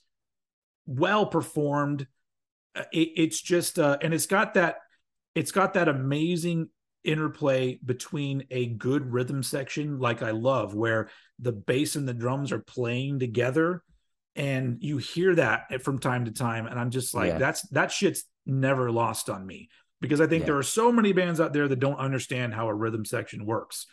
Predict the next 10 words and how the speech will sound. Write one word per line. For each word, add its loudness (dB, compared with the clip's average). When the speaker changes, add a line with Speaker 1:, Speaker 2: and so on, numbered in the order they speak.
Speaker 1:
And 0
sometimes 4
that's 0
fine. -6
Most 4
of -4
the 0
time, 0
I'm -2
like, 2